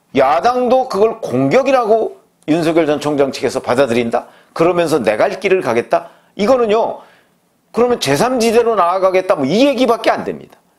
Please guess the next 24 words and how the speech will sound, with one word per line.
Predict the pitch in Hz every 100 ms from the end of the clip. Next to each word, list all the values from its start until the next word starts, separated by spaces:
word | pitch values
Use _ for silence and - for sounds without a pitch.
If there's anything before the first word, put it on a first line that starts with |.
| _ _ _ _ _ _ _ _ _ _ _ -
응? | 143 -
"내 | 233
갈 | 247 240
길을 | 262 220
가겠다"는 | 170 156 151 113
거는. | 82 71 _ _ _ _ _ -
그러면서 | 208 220 202 202
여야의 | 156 180 202 202 190 185
협공, | - - 220 220 - _ _ _ _ _ _ _ _ _ _ _ _ _ 175
완전히 | 196 202 202 175
잘못된 | 156 139 120
표현입니다. | - 87 69 - - _ _ _ 50 - - - _ _ -
그래서 | 165 156 165 107 - - -
자꾸 | 175 - 185 -
그, | - 262
그렇게 | 214 226 247
되면 | 240 233 240 226 - - -
어제는 | 135 190 262 269 262 269 254 190
마치 | 160 - 226
제삼 | 165 160 214
지대에 | 202 208 208
갈 | 160
것처럼 | 160 185 170 170
얘기하다가, | 127 123 123 87 67